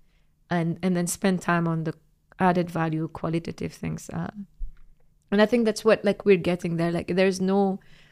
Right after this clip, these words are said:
companies, if they want to be successful, they have to do it 'cause others will do. So if you want to survive, like, you have to embrace it, and at some point it will come, and it will come at scale. I think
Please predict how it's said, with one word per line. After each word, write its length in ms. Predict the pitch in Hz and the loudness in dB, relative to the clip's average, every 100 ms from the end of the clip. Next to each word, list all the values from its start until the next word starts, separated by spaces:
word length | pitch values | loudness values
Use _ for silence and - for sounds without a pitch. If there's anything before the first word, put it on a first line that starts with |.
| _ _ - | _ _ 0
companies, 480 | 220 214 220 220 196 | 2 4 4 4 2
if 140 | - | 0
they 120 | 190 | 0
want 200 | 196 208 | 2 0
to 80 | 185 | -2
be 80 | 180 | -6
successful, 540 | - - - 175 190 | -6 -6 -6 -2 -2
they 120 | 180 | 0
have 260 | 160 180 - | -2 -4 -8
to 100 | - | -10
do 140 | 170 - | -6 -6
it 320 | - - - _ _ _ | -6 -14 -20 _ _ _
'cause 160 | 196 - | 0 6
others 320 | 226 240 196 | 6 6 2
will 160 | 180 170 | -4 -2
do. 180 | 175 156 _ _ _ _ _ | -2 -4 _ _ _ _ _
So 120 | - | -4
if 100 | 165 | 0
you 80 | 190 | 2
want 160 | 196 208 | 2 0
to 80 | |
survive, 580 | 214 202 190 190 185 208 | -2 -2 -2 -2 -4 -6
like, 180 | - - _ _ _ _ _ _ _ _ | -10 -10 _ _ _ _ _ _ _ _
you 120 | 175 | -4
have 320 | 180 - 180 | -2 0 -2
to 100 | - | -4
embrace 500 | - 180 165 170 165 185 | -2 -2 0 -2 -2 -4
it, 100 | - | -4
and 120 | 180 | -4
at 120 | 180 | -4
some 160 | - 180 | -6 -6
point 260 | 175 170 | -6 -6
it 160 | 151 - | -8 -6
will 120 | 170 | -6
come, 320 | - - 190 | -4 -2 0
and 100 | 196 | 2
it 100 | 170 | 0
will 120 | 175 175 | -2 -4
come 220 | - 160 | -4 -4
at 100 | - | -6
scale. 260 | - - - | -10 -10 -12
I 80 | 180 | -6
think 280 | 185 180 | -4 -4